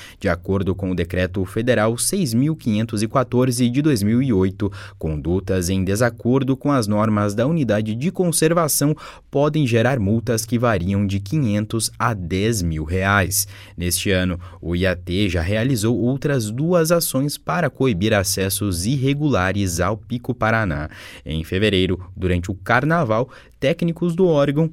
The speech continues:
em parceria com o Corpo de Bombeiros e a Polícia Ambiental, orientaram trezentos visitantes sobre segurança e boas práticas na montanha. No mês passado, em uma ação conjunta com o Batalhão de Polícia Ambiental,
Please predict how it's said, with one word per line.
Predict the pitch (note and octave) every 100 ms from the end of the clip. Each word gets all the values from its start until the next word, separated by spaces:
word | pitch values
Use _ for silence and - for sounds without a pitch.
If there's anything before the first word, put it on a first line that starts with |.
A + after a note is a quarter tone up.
| -
em | - D2 E2
parceria | F#2+ G2 - D#2+ F2 F2
com | F2+ G2+
o |
Corpo | F#2 F2+ F2 F2+
de | G2
Bombeiros | B2 G2 G#2+ A2+ F#2 F#2
e | D#3
a | D#3+
Polícia | - G#2+ F2+ F#2+ G#2
Ambiental, | A2 D3 C#3+ A2+ A2+ A2+ - -
orientaram | D#3 E3+ A2+ - G2 G#2 A2
trezentos | A2+ D#3 E3 A2+ F#2 G#2+ C3+ B2+ F2
visitantes | E2 G#2+ A2+ - F2+ G2+ F2 -
sobre | G2 F#2+ F#2
segurança | - B2 E3 F3+ C#3+ D3+ - D3+ -
e | E3+ F#3+
boas | A2+ A2+ B2 -
práticas | - F#2 F2+ - F#2+ F#2
na | F2+ F#2
montanha. | G2+ A#2+ A#2+ E2 D2+ C#2 - - - -
No | -
mês | D#2 D#2+
passado, | G2 - F#2 F2+ F2 F2+ -
em | D2+
uma | E2+ F2+
ação | F2+ F2+ E2+ E2+
conjunta | A#2+ A#2 F#2 C#3+ F3 G2
com | G2 F#2+
o |
Batalhão | F2+ F#2 F2+ E2
de | F2
Polícia | F2 F2 E2 G2
Ambiental, | G#2+ C#3+ C#3+ A#2